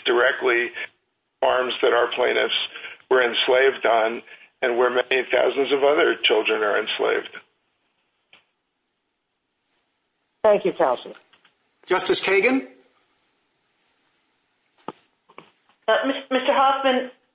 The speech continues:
Speaker 4: um, on the question of corporate domestic liability, uh, the government makes the argument that, uh, Jesner changed everything. Uh, it originally, um, uh, took the, the same position that you're taking now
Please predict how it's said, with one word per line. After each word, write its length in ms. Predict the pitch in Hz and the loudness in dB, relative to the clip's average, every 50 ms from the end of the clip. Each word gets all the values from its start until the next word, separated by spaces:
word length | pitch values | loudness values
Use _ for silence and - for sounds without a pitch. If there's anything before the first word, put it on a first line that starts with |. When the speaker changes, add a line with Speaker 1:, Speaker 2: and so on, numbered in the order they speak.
| _ - | _ -2
Speaker 4:
um, 200 | 214 220 220 220 | 0 0 0 0
on 160 | 214 233 226 | 0 0 0
the 80 | 226 220 - | 0 0 0
question 400 | 277 277 277 - 269 240 208 190 | 0 -2 -2 -2 -2 -2 0 0
of 160 | 190 - - - | -2 -2 -4 -2
corporate 360 | - 202 190 196 202 180 180 | 0 0 2 2 0 -2 0
domestic 440 | 175 160 160 156 156 - 180 160 - | 0 0 0 0 -2 -2 -4 -2 0
liability, 800 | 165 156 147 147 143 143 143 139 147 156 156 165 170 175 180 - - - - - _ _ _ _ | 2 2 2 2 2 2 2 2 2 2 2 2 2 0 -2 -6 -12 -20 -20 -20 _ _ _ _
uh, 120 | - 185 165 160 | -2 -2 -2 0
the 100 | - - - | -2 0 0
government 580 | 262 262 254 247 220 202 175 156 143 139 139 - - - - _ _ _ - | 2 2 2 2 0 0 0 -2 -2 -2 -4 -8 -10 -14 -18 _ _ _ -4
makes 220 | 170 165 160 165 - - | -2 -2 -2 -4 -6 -4
the 140 | 170 156 139 | -2 0 2
argument 580 | 151 151 156 151 160 147 147 147 143 135 139 - - - _ - | 2 2 2 0 0 -2 0 0 0 0 -2 -4 -10 -8 _ 2
that, 400 | 143 135 131 131 127 127 - - - | 4 4 4 4 2 0 -2 -2 0
uh, 60 | 135 127 123 127 - | 2 2 2 2 2
Jesner 460 | 156 156 160 156 151 151 143 131 - - - | 2 2 2 2 0 0 0 0 0 0 -2
changed 440 | 151 139 139 135 127 127 127 - - | 0 0 0 -2 -2 -2 -4 -4 -2
everything. 520 | - 117 117 123 113 - - 98 71 - - - _ _ _ _ _ _ _ _ - | -2 -2 -2 -2 -4 -4 -4 -6 -6 -6 -8 -14 _ _ _ _ _ _ _ _ -2
Uh, 280 | 135 127 127 127 113 - | 0 2 2 2 0 2
it 280 | - 175 175 170 175 170 | 2 2 4 2 2 2
originally, 960 | - 147 147 165 170 165 175 185 160 151 151 147 143 143 143 147 147 147 - - - | 2 2 4 2 2 2 2 2 2 4 4 4 4 4 4 2 0 -2 -4 -2 0
um, 420 | 139 135 127 123 120 120 123 - _ _ _ _ _ _ - - - | 0 2 2 2 0 -2 -6 -10 _ _ _ _ _ _ -8 -2 0
uh, 200 | 135 123 - - | 0 2 0 0
took 320 | - 185 202 220 - - | 2 2 2 2 0 -2
the, 80 | - 147 - - - - _ _ _ - | -4 -6 -6 -8 -16 -20 _ _ _ -8
the 80 | 135 - - | -6 -2 0
same 160 | 160 151 151 | 0 0 0
position 400 | 147 143 - 143 139 - 143 127 | -2 0 0 0 0 0 0 -2
that 120 | 123 120 | -2 -2
you're 220 | 123 135 143 151 147 | 0 2 2 2 2
taking 380 | 156 151 151 151 147 139 135 | 2 0 0 0 0 -2 -2
now 460 | 131 127 135 139 147 165 180 - - | 0 0 2 2 2 2 2 0 -2